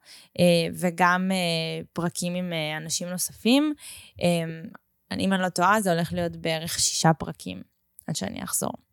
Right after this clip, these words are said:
זה הולך להיות הפרק הראשון שלנו, אה, והנושא הראשון שאנחנו הולכים לדבר עליו, כמו שכבר הבנתם מהכותרת ומהתיאור פרק, זה ביטחון עצמי. עכשיו, זה קצת אירוני,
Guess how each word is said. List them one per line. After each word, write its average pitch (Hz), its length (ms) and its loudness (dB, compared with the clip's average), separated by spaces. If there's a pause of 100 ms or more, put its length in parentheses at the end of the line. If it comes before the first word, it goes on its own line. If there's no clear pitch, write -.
(180)
זה 175 180 8
הולך 175 240 6
להיות 170 160 4
הפרק 170 380 0
הראשון 160 400 0
שלנו, 208 400 6 (520)
אה, 185 40 8 (260)
והנושא 175 480 4
הראשון 247 500 8
שאנחנו 220 320 8
הולכים 202 240 6
לדבר 214 300 2
עליו, 269 320 6 (200)
כמו 196 160 2
שכבר 185 320 2
הבנתם 190 480 2
מהכותרת 208 840 2
ומהתיאור 165 540 0
פרק, 226 460 0 (960)
זה 170 120 2
ביטחון 160 380 -2
עצמי. - 240 -6 (800)
עכשיו, 185 220 2
זה 185 100 4
קצת 226 200 4
אירוני, 220 500 4